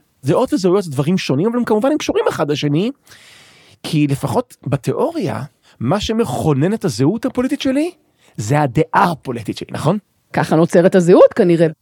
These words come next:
Speaker 1: עכשיו, בישראל, ראשית שנות השמונים, מה שיצר זהויות פוליטיות, ימין ושמאל, זה דעות פוליטיות באשר לשטחים. אפרת, זה הנושא שיצר זהויות פוליטיות.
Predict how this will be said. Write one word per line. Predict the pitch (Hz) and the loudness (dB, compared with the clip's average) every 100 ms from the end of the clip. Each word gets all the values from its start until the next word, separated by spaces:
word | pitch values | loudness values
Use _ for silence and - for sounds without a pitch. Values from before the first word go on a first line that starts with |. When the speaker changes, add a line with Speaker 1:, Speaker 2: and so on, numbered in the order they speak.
| - | -14
Speaker 1:
עכשיו, | - 110 | -10 -4
בישראל, | 110 170 - 160 175 123 110 165 _ _ - | 0 -2 0 0 0 0 -2 -8 _ _ -10
ראשית | 127 135 - 302 | -2 -2 -2 -4
שנות | - 175 | -4 -6
השמונים, | 180 - 139 107 123 147 | -6 -6 -4 -4 -6 -8
מה | 123 156 208 | -4 -4 -4
שיצר | 220 165 - 185 | -4 -4 -2 -4
זהויות | 170 123 117 120 151 - | -2 -4 -2 0 0 -2
פוליטיות, | - 113 190 247 262 269 - - | -6 -2 -2 0 -2 -4 -18 -4
ימין | 123 151 160 | -2 -2 -2
ושמאל, | 135 160 196 240 _ - | -4 0 0 -2 _ -14
זה | - 139 | -4 -2
דעות | - 226 - | 2 0 2
פוליטיות | 254 277 302 302 - - | 0 2 0 0 -6 -8
באשר | 147 - 131 175 160 - | -6 -4 2 2 2 -4
לשטחים. | 151 - 139 151 101 _ _ _ _ _ - | -6 -2 0 0 -2 _ _ _ _ _ -10
אפרת, | - 190 - | -4 -4 -2
זה | 120 113 208 | -4 2 2
הנושא | 214 185 151 233 | 2 -6 -4 -6
שיצר | - 131 - 131 | -4 -4 -2 -2
זהויות | 107 120 | -2 -4
פוליטיות. | - 104 104 - - | -4 -8 -6 -10 -16